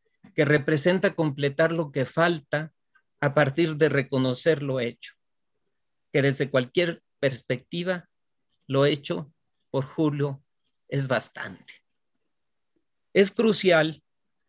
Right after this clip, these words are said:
porque aborda los retos para el nuevo enfoque y por ende debe, ahora desde la teoría emancipatoria de Marx y autores cercanos, diversos temas tales como el trabajo humano,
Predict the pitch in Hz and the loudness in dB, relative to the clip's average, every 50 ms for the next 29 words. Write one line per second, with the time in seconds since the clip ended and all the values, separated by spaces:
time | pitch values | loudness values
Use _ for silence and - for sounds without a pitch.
0 | _ _ _ - 156 139 135 160 156 143 143 156 185 214 220 208 190 185 170 156 | _ _ _ 0 0 0 2 2 2 2 2 4 4 4 4 4 2 0 0 0
1 | 156 135 131 147 170 175 165 - 196 185 - - - 156 147 143 139 135 131 131 | -2 -2 0 0 0 0 -2 -4 -8 -8 -6 -2 0 0 2 2 0 0 -2 -2
2 | 151 165 175 180 180 165 147 - 160 156 151 147 - - 156 156 - _ _ _ | -2 -2 -2 -2 -4 -6 -4 -2 -2 -2 -2 -2 -6 -10 -10 -10 -14 _ _ _
3 | _ - 156 139 135 156 160 165 196 214 208 214 190 180 180 170 151 156 156 160 | _ -6 -6 0 2 4 4 4 4 6 6 4 4 4 2 0 0 -2 -4 -6
4 | - _ _ _ _ _ _ _ - 127 135 160 190 190 185 170 165 139 - 160 | -10 _ _ _ _ _ _ _ 2 4 6 6 6 4 2 2 -2 -4 -4 -4
5 | 135 127 123 123 - 135 135 139 151 165 175 170 160 156 - 147 - - 120 - | -4 -4 -4 -2 -2 0 0 2 0 0 0 -2 -4 -4 -6 -4 -2 -2 -2 0
6 | - 156 160 170 175 156 151 151 147 143 143 135 143 139 - - - - _ _ | 0 -2 0 0 -2 -2 -4 -4 -2 -2 -2 -2 -2 -4 -10 -16 -20 -20 _ _
7 | _ - 135 123 127 123 - 143 156 175 147 - 175 151 139 - 180 156 151 151 | _ 0 0 0 0 0 -2 -2 -2 -2 -2 -4 -4 -6 -4 -4 -4 -4 -4 -4
8 | 151 165 - - - _ _ _ _ _ _ _ _ _ _ _ - 160 156 180 | -8 -10 -12 -18 -20 _ _ _ _ _ _ _ _ _ _ _ 0 2 4 4
9 | 208 214 - 226 202 - - 185 185 185 185 196 190 - - - _ - 175 180 | 2 2 2 0 0 0 -2 -2 0 0 0 0 -2 -4 -8 -12 _ 0 2 2
10 | 185 190 196 180 - - 165 151 147 139 135 - 143 143 143 151 143 139 147 135 | 2 2 0 -2 -4 -4 -4 -2 -2 -4 -2 -2 0 0 2 0 0 0 -2 -2
11 | 135 139 151 165 165 165 160 160 160 151 - | 0 0 0 0 0 -2 -4 -4 -6 -8 -10